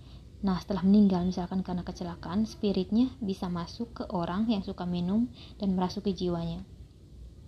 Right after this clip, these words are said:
Ada juga orang yang raganya ditempeli oleh entitas dimensi bawah. Contohnya, ibu dari bosku sempat ditempeli oleh sesosok makhluk tinggi besar. Temanku yang bisa melihat, dan aku bisa merasakan energinya.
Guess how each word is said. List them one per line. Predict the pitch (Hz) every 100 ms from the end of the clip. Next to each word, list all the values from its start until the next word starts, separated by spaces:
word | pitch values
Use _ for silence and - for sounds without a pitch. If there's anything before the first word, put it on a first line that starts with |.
| - - - - - - - - -
Ada | 226 208
juga | 190 254 - 196
orang | 208 254
yang | 247 196
raganya | 185 190 190 226
ditempeli | 202 185 180 175 175 190 - -
oleh | 170 202 214 -
entitas | 202 190 185 202 208
dimensi | 185 180 180 185
bawah. | 170 170 175 - - - - - -
Contohnya, | 185 180 180 - 208 -
ibu | 185 185 208
dari | 180 175 202 -
bosku | 196 185 - 208 226
sempat | 233 - 202 185 202 214
ditempeli | 190 180 180 - 180 208 -
oleh | 180 185
sesosok | - 175 - - 202
makhluk | 202 175 - 185 - -
tinggi | 180 175
besar. | - - 190 - - - - - - - - -
Temanku | 214 208 269 277
yang |
bisa | 214 214 196
melihat, | 180 180 160 - - - - -
dan | 208
aku | 294 269
bisa | 214 214
merasakan | 190 180 - 175 220
energinya. | 190 180 180 190 180 175